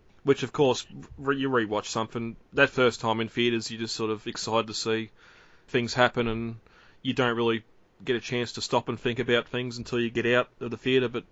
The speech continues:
just going back and rewatching it again and again, that's what a lot of people are doing. So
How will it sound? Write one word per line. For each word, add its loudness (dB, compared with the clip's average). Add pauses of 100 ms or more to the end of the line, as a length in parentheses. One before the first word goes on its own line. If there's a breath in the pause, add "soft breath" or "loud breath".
(120)
just -10
going -2
back -2
and -4
rewatching -2
it -6
again -6
and -8
again, -4
that's -8
what -4
a -4
lot -2
of -10
people -2
are -2
doing. -2
So -6